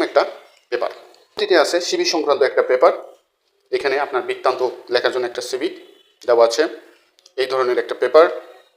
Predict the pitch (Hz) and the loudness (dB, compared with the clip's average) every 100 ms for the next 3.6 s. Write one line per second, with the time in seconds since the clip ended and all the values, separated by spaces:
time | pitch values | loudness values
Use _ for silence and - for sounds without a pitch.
0 | _ _ - 131 175 - 185 135 - - | _ _ -8 2 2 4 6 6 4 -2
1 | 196 202 220 - 143 127 - - - - | -4 -2 -6 -6 -6 -2 -2 -2 -6 -20
2 | _ - - - 135 127 127 127 123 123 | _ -18 -4 0 2 4 6 4 4 4
3 | - 127 131 127 127 - | 4 2 2 0 -2 -2